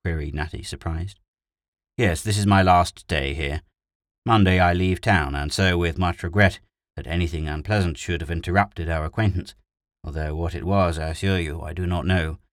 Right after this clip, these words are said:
since you deign me no explanation, I will say, not as I would once, 'Au revoir,' but 'Goodbye.'" "Goodbye," answered Natty,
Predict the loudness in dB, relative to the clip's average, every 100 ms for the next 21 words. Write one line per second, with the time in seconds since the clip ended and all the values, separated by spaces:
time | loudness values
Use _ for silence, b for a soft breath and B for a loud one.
0 | _ _ -10 -8 -6 0 2 2 2 2
1 | 2 2 -2 -4 -2 0 0 -2 -8 -12
2 | _ _ _ _ -10 -4 -2 -2 2 4
3 | 4 0 b _ _ 0 2 2 0 0
4 | 2 2 0 4 4 2 -4 -18 _ _
5 | -2 0 0 0 4 4 4 -2 -10 _
6 | _ _ _ _ -4 -4 -4 -14 _ _
7 | _ _ _ -4 -2 2 0 0 -4 -12
8 | _ _ _ _ _ _ _ _ _ _
9 | -10 -8 -4 -6 -8 _ _ _ -8 -6
10 | -6 -6 -4 -6